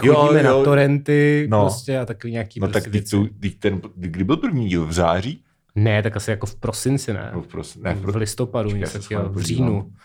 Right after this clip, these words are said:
Speaker 2: To tam, to mohlo být otázka, i když to by nešlo na ty písmena.
Speaker 1: To by byla docela dobrá otázka.
Speaker 2: Mm.
Speaker 1: Hele, tak já to, eh, já se jenom rychle podívám tady do takzvaně, eh, análů.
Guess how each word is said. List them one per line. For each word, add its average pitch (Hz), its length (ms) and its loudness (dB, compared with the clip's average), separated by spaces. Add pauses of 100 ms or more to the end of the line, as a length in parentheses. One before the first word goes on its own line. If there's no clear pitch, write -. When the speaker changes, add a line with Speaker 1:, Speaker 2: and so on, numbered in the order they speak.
(120)
Speaker 2:
To 131 100 -8
tam, 185 160 2
to 165 140 -6
mohlo 160 160 2
být 131 140 -4
otázka, 117 380 -6
i 123 40 -2
když 127 140 -2
to 143 100 -4
by 135 60 -2
nešlo 135 200 -2
na 135 60 -2
ty 135 80 -8
písmena. 107 460 -12
Speaker 1:
To 107 100 -2
by 104 120 2
byla 123 200 4
docela 120 280 0
dobrá 104 240 0
otázka. 85 680 -2
Speaker 2:
Mm. 135 300 -4
Speaker 1:
Hele, 101 180 0
tak 92 180 -6
já 101 120 0
to, 113 400 -2 (200)
eh, 92 200 0
já 87 80 -4
se 107 140 -10
jenom 113 140 -6
rychle 110 260 -8
podívám 98 380 -8
tady 104 200 -4
do 104 280 -4 (360)
takzvaně, 101 580 0 (840)
eh, 101 40 2 (440)
análů. 110 680 2